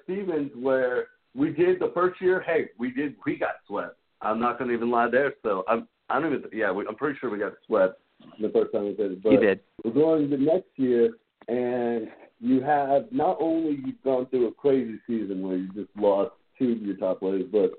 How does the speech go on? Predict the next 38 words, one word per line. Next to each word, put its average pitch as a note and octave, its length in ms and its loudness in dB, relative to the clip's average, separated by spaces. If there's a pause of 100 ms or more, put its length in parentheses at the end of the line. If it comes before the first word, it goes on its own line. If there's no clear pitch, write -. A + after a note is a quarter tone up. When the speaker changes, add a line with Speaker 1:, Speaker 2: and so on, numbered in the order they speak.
(360)
Speaker 1:
the C#3 80 4
whole F3+ 240 2
time C3+ 360 2
you're A#2+ 100 -4
just A#2+ 240 -10
being G#2 340 -6
doubted. G2 420 -2
I F#2+ 60 -8
mean, F#2 240 -8 (280)
you A2+ 140 -2
went B2+ 280 2
toe-to-toe C#3+ 460 2
with A#2 340 2
Milwaukee, A2+ 500 2
which G2 280 -8 (440)
if C3 120 -4
Milwaukee D3 540 0
had B2 260 -6
a B2+ 40 -8
coach, C3+ 380 -10 (460)
they, A#2 200 -4
they A2+ 220 -8 (160)
should B2 140 -2
have A2+ 100 -6
beat A2 200 -4
us, A2 180 -2 (220)
but F#2+ 280 0 (120)
they F#2+ 100 -4
don't G2+ 300 0
have G2+ 180 -2
a F#2+ 40 -6
coach. F#2+ 380 0 (600)
So F#2+ 220 4
that, G2+ 320 4
that G#2+ 200 2
works G#2+ 460 0
against G2 320 -4
them. G2 400 0